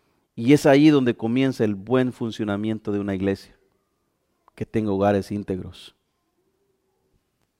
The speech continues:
Una iglesia que tenga líderes cuyos hogares estén, estén destrozados,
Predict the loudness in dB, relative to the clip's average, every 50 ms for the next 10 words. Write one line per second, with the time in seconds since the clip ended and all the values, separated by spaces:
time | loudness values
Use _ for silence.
0 | _ _ _ _ _ _ _ _ _ _ _ _ _ _ _ _ _ _ _ _
1 | _ _ _ _ _ _ _ _ _ _ _ _ _ _ _ _ _ _ _ _
2 | _ _ _ _ _ _ _ _ _ _ -6 -2 0 2 4 6 6 6 6 2
3 | -4 -4 -4 -8 _ 0 0 0 2 2 2 2 2 2 4 4 4 2 2 0
4 | -4 -8 -20 -20 _ _ _ _ _ _ _ _ _ _ _ _ _ -6 -4 -2
5 | 0 2 2 2 2 2 4 4 4 2 0 -2 -6 -12 _ _ -6 -4 -4 -2
6 | -4 -4 -4 -4 -4 -2 -2 -4 -6 -6 -10 -8 -4 -2 0 0 0 -2 -8 -12
7 | -16 _